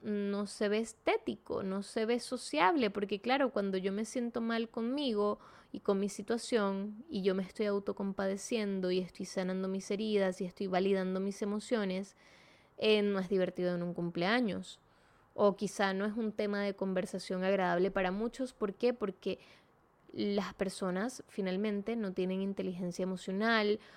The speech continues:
o no saben gestionar sus emociones, por lo que no saben dar contención emocional a otras personas. Entonces, en su intento por ayudar, lo que hacen es decirte, "Da lo mismo, no es para tanto.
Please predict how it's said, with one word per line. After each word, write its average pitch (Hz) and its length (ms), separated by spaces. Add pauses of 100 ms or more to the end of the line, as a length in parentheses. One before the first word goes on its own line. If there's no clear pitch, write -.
(120)
o 190 120
no 190 140
saben 196 280
gestionar 185 460
sus 190 160
emociones, 202 640
por 202 180
lo 190 140
que 180 120
no 175 120
saben 196 380
dar 196 180
contención 185 640
emocional 202 540
a 233 100
otras 180 300
personas. 202 640 (320)
Entonces, 202 440
en 262 140
su 262 140
intento 233 500
por 277 300
ayudar, 277 540 (260)
lo 196 120
que 190 100
hacen 196 220
es 196 120
decirte, 196 420
"Da 185 140
lo 190 80
mismo, 254 320
no 185 100
es 175 80
para 190 180
tanto. 247 440